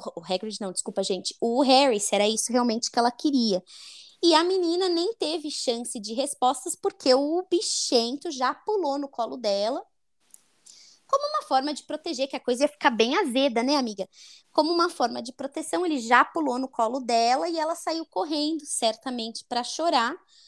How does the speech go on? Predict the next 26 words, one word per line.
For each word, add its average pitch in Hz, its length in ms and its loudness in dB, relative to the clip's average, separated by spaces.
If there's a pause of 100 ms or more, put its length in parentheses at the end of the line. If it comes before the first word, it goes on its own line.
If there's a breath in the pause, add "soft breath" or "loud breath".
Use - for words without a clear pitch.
(540 soft breath)
no 392 100 -4
quarto - 320 2
das 277 180 -2
meninas. 247 540 -2
E 220 60 0
aí 226 180 4
eu 302 200 2
volto 262 440 4
a - 20 -16
falar, 320 360 0
gente, 277 320 -6
que - 100 -20
pesado, 277 640 -2
né? 220 320 -8 (180)
Essa 196 240 -8
situação 226 640 -4
toda 247 440 2 (280)
com, 247 300 -6
dos 240 200 -6
meninos, 302 560 2
né? 214 340 0
Eu, 196 200 -4
eu 202 140 0
acho - 320 -2
que 269 640 0 (680 soft breath)
é 190 800 2